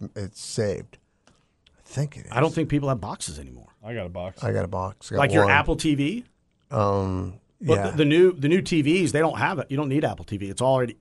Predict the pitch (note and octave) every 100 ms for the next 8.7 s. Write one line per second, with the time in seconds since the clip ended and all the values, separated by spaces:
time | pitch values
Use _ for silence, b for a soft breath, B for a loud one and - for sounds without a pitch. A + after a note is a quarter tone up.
0 | - A#2 A#2 B2+ A2+ A2+ G#2 G2 A2 G2
1 | A#2 G2+ G2 G2 B2 - _ _ _ _
2 | _ _ _ _ _ _ G#2+ A2 F#2 -
3 | - F#2+ G2 F2+ _ _ _ _ _ _
4 | _ _ _ _ D#3 - A#2+ B2+ G#2+ A2+
5 | - C3+ E3 F3+ B3+ - G2+ D#3+ A2+ A2+
6 | B2 A2 G2 - - F#2+ G#2 G2+ F#2+ _
7 | _ - C4 C#4 G#3+ D3+ D4 - G3 C4+
8 | A3 B3 B3+ C4 C#4+ A#3